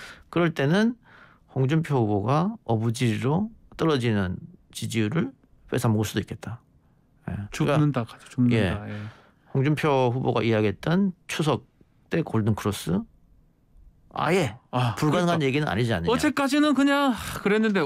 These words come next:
Speaker 2: 오늘 이거 기점으로 가능성 있다라고
Speaker 1: 예.
Speaker 2: 짚어주십니다.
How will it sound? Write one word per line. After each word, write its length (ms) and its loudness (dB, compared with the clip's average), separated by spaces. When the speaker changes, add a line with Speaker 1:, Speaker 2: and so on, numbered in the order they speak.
Speaker 2:
오늘 260 4
이거 220 2
기점으로 680 2
가능성 400 2
있다라고 920 -2
Speaker 1:
예. 40 -2
Speaker 2:
짚어주십니다. 1200 -6